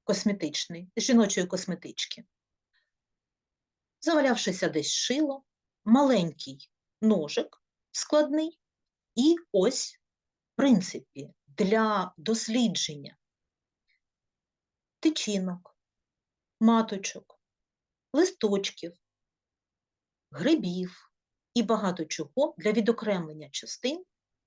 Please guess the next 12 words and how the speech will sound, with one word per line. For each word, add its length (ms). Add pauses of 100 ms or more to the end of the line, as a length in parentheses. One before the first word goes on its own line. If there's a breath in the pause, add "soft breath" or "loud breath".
для 100
того, 320
щоб 400 (240)
уже 480
подрібнювати, 1000 (460)
у 100
нас, 300
в 80
принципі, 500
весь 340
набор 380
готовий. 460